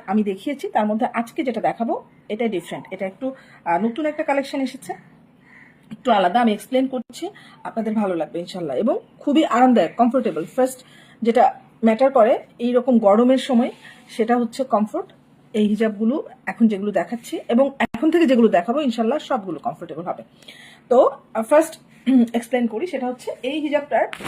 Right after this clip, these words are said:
প্রথমে, আহ, বলে নেই, আপনারা যদি মনে করেন এটা দিয়ে আপনারা ফুল কভার করবেন, একদম চেস্ট কভার করবেন না, ফুল, উম, কভার করে পরবেন, তাহলে কিন্তু, আহ, উম, বলবো যে এটা আপনাদের জন্য না। এটা হচ্ছে রেগুলারলি আমরা যে প্রসেসে হিজাব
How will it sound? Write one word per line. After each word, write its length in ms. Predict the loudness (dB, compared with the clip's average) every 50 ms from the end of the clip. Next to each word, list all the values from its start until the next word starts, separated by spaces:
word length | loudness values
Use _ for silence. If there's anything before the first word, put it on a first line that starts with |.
| -10 -8
প্রথমে, 300 | -8 -6 -2 0 0 0
আহ, 380 | -2 -2 -2 -2 0 0 -2 -2 0
বলে 200 | 2 2 4 4
নেই, 200 | 2 2 0 0 -2
আপনারা 280 | -8 -6 -2 0 0 0
যদি 160 | 0 0 0
মনে 200 | 0 2 2 2
করেন 180 | 2 2 2
এটা 160 | 2 0 0 2
দিয়ে 120 | 4 4
আপনারা 260 | 2 2 2 -2 -2
ফুল 380 | -2 -4 -6 -2 0 0 0 2
কভার 300 | 4 4 4 4 4 2
করবেন, 300 | 2 -2 0 0 -2 -2
একদম 240 | -4 -4 -4 -4 -6
চেস্ট 320 | -2 -2 -4 -4 -4 -2
কভার 220 | -4 -2 -2 -2
করবেন 220 | -4 -2 -2 -2 -2
না, 80 | -2 -4 -6 _ -8
ফুল, 140 | -8 -8 -8 -12 -20 _ -20 _ -20 -14 -10
উম, 200 | -8 -8 -6 0
কভার 280 | 2 2 4 4 0
করে 180 | 0 0 0 0
পরবেন, 320 | 0 -2 -2 -2 -2 0
তাহলে 300 | 2 2 2 2 0 0
কিন্তু, 280 | -2 -4 -4 -4 -6 -8 -8 -16 -20 -12 -4
আহ, 460 | -2 0 2 2 0 0 -2 -6 -14 -14
উম, 280 | -14 -12 -6 -2 2
বলবো 220 | 4 4 4 4 2
যে 140 | 2 0 0
এটা 140 | 0 -2
আপনাদের 260 | -2 -2 -6 -8 -8 -8
জন্য 220 | -8 -8 -8 -6
না। 160 | -8 -8 -10 -12 -18 _ _ -16 -8
এটা 200 | -4 2 2 2
হচ্ছে 260 | 2 2 -2 -6 -6 -6 -6 _ _ _ _ -2 0 2 4
রেগুলারলি 560 | 4 4 4 6 6 6 6 6 6 4 4
আমরা 180 | 4 4 2 2 0 -6 -14 _ _ _ -6
যে 160 | 0 0 0
প্রসেসে 380 | 2 2 0 0 0 -4 -2 0
হিজাব 280 | 0 0 2 0 -2